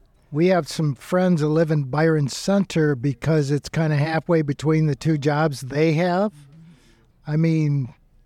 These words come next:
you can drive an hour to work if you have to, but it ain't easy, and it gets real old real quick. I would suggest maybe think about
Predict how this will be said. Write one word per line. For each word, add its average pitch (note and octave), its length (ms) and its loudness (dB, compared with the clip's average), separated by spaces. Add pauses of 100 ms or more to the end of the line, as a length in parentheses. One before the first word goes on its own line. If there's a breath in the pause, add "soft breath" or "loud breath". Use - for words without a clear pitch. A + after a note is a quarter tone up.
(280)
you F3+ 180 2
can G3 220 4
drive F3 420 2
an D#3+ 120 0
hour E3+ 300 2
to D3+ 100 -2
work E3+ 300 0
if D#3 140 -2
you D3+ 80 2
have D#3 300 0
to, D#3 180 0
but C#3+ 200 0
it D#3+ 160 0
ain't E3 240 2
easy, D3+ 340 0
and D3 100 0
it D3 100 -2
gets D3+ 220 0
real E3+ 300 2
old E3 340 2
real D#3 240 2
quick. D#3+ 380 0 (240)
I E3+ 200 0
would A3+ 240 2
suggest D#3+ 880 -2
maybe D#3+ 380 2
think F3 320 -2
about D#3+ 460 0